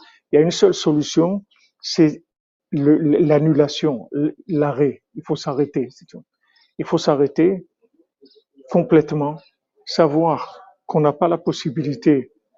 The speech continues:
de trouver des solutions et commencer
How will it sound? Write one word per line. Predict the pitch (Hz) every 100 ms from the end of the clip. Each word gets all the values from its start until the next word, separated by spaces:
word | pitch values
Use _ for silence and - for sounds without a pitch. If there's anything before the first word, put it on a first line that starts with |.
| -
de | -
trouver | 151 - 147 151
des | 135
solutions | 135 143 135 127 151 180 208 _ _ _ _ -
et | 156
commencer | 160 151 143 - 151 160 156